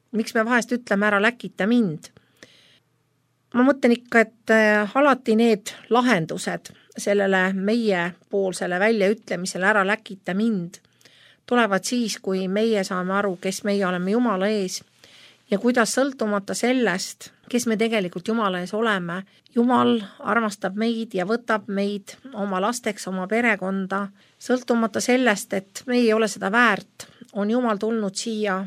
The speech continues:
maailma ja ei ole ütelnud oma taevasele isale: "Ära läkita mind", vaid on ütelnud: "Läkita mind",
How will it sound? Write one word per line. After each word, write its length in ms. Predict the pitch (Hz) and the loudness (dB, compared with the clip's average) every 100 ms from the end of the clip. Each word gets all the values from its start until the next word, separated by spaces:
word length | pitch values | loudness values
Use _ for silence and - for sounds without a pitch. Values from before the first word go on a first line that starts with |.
| - | -6
maailma 680 | 226 240 208 190 190 196 190 _ - | -4 -2 0 0 -2 -4 -6 _ 2
ja 120 | 214 | 6
ei 100 | 254 | 6
ole 220 | 320 233 | 6 4
ütelnud 400 | 196 196 190 190 | 2 0 0 2
oma 160 | 196 196 | 0 0
taevasele 560 | 202 202 185 175 196 202 | 2 2 0 -2 -2 -2
isale: 320 | 196 185 185 | 0 0 2
"Ära 220 | 185 180 | 0 0
läkita 440 | 180 - 185 180 | -4 -6 -10 -6
mind", 440 | 175 180 165 160 - - _ - 240 | -4 -4 -6 -10 -14 -20 _ -18 -4
vaid 400 | 185 190 185 - | -2 0 -2 -6
on 160 | 226 208 | -4 -4
ütelnud: 380 | 220 208 202 220 | 0 0 0 0
"Läkita 460 | 269 269 175 175 | -2 -2 -8 -6
mind", 420 | 165 165 165 - | -4 -6 -8 -12